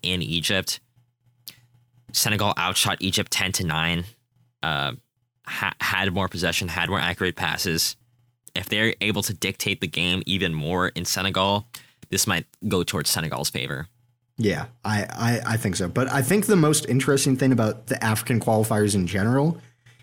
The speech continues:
Speaker 2: is that literally any of the teams that are in there can still go through. Like, none of these ties feel like they're wrapped up,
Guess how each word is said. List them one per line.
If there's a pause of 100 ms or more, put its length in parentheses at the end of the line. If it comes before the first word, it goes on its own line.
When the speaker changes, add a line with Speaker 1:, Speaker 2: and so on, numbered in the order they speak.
(200)
Speaker 2:
is
that (380)
literally
any
of
the
teams (220)
that
are
in
there (220)
can
still
go
through. (560)
Like,
none
of
these
ties
feel
like
they're
wrapped
up,